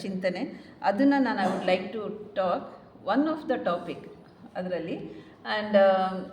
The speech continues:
ಆ ಪುಸ್ತಕ it has got thirteen chapters, ಹದಿಮೂರು ಚಾಪ್ಟರ್ಸ್ ಇದ್ದಾವೆ. ಅದರಲ್ಲಿ ಮೊದಲನೇ ಚಾಪ್ಟರ್ ಹೆಸರೇ The Individual You. You ಅಂದ್ರೆ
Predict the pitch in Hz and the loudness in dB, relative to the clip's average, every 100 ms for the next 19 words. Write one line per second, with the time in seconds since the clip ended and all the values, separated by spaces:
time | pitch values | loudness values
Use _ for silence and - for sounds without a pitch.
0 | - - 226 240 - - 254 - 285 302 | -14 -6 -2 -2 -2 -10 -8 -2 0 2
1 | 285 269 262 254 254 262 - 233 226 285 | 2 2 2 0 -2 -2 -2 -4 -2 -2
2 | 302 - 190 - - - 196 190 247 285 | -2 2 0 0 -6 -6 -4 -2 2 0
3 | 269 - - - 233 208 226 233 214 175 | 0 -8 -14 -8 -2 -2 -2 -4 -2 0
4 | 180 320 208 208 262 285 190 190 269 311 | 0 0 -2 0 0 2 2 6 6 6
5 | 320 262 254 - 269 254 233 220 294 381 | 4 4 2 2 0 0 0 2 2 2
6 | - - - - 214 202 247 254 285 285 | -2 -12 -14 0 0 2 2 2 4 4
7 | 247 285 294 359 - - - 196 220 202 | 2 8 8 8 -2 -10 -14 -6 -4 -2
8 | 214 226 - - - - - - 240 - | -4 -8 -12 -16 -20 -20 -20 -14 -8 -2
9 | 254 247 - - - - 214 311 359 330 | 2 2 0 -4 -8 -6 0 2 6 6
10 | 302 311 | 6 4